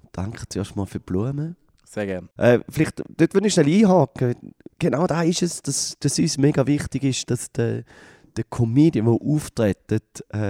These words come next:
Speaker 1: eine coole Bühne hat. Und es geht ja um,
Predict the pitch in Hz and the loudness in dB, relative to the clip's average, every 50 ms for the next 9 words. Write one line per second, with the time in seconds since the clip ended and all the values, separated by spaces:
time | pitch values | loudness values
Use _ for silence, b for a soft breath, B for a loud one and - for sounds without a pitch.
0 | 101 - - _ - - - 107 - - - - 123 120 117 110 101 - 110 113 | -4 -6 -8 _ -12 -10 -10 -10 -10 -10 -6 -2 0 0 0 0 0 -2 -2 -2
1 | 110 107 107 98 98 85 87 _ _ _ - _ _ - - 107 107 104 - - | 0 -2 -2 -2 -2 -4 -6 _ _ _ -20 _ _ -10 -8 -8 -8 -8 -6 -2
2 | - 110 113 - - 113 107 104 104 101 b b b b b b b b b b | 0 0 0 0 2 2 2 2 0 -4 b b b b b b b b b b
3 | b b - - - 117 120 120 117 113 | b b -4 -2 -2 0 0 -2 -2 -6